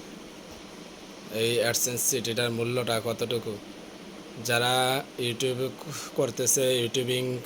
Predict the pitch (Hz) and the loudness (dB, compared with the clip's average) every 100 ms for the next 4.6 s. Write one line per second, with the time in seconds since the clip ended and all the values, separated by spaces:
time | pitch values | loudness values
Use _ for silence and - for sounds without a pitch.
0 | 113 - - - - - 127 120 131 120 | -8 -12 -14 -8 -4 0 2 2 4 6
1 | - 135 151 - - - - - - 127 | 6 4 2 -2 -14 -14 -16 -6 4 6
2 | 123 127 127 139 127 135 151 185 170 - | 8 6 4 -2 2 4 4 2 -8 -14
3 | - - 120 - 131 123 120 123 120 123 | -14 -4 0 2 4 4 4 4 6 6
4 | 120 120 123 120 110 | 8 8 6 2 -2